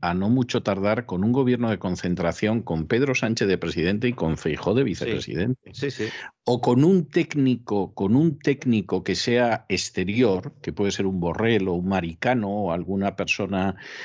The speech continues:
Speaker 1: de este tipo, y luego, eh, tener un vicepresidente que sea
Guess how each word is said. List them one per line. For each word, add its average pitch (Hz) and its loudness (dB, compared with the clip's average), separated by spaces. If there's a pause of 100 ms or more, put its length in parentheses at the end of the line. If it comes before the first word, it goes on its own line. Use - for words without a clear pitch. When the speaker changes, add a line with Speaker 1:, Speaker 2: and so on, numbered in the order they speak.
(120)
Speaker 1:
de 95 4
este 107 2
tipo, 139 2
y 107 2
luego, 131 2
eh, 90 -4
tener 110 -2
un 123 2
vicepresidente 107 0
que 107 0
sea 113 0